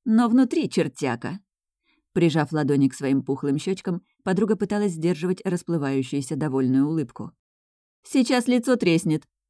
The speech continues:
Запихнув в себя остатки пончика, Аника запила его кофе. "Не треснет, оно у меня широкое". Валя пододвинулась ближе. "А Роман?"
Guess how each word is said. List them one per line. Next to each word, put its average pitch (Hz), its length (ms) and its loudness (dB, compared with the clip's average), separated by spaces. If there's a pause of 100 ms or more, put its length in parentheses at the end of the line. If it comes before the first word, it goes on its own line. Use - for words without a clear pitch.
(140)
Запихнув 175 520 0
в - 40 -16
себя 165 220 0
остатки 165 360 -2
пончика, 160 540 -2
Аника 180 300 0
запила 156 300 -2
его 156 200 -2
кофе. 123 400 -8 (680)
"Не 202 200 6
треснет, 170 560 4
оно 175 280 4
у - 20 2
меня 160 180 2
широкое". 151 560 -2 (380)
Валя 151 300 0
пододвинулась 139 580 0
ближе. 135 340 -4 (640)
"А 165 140 2
Роман?" 156 540 2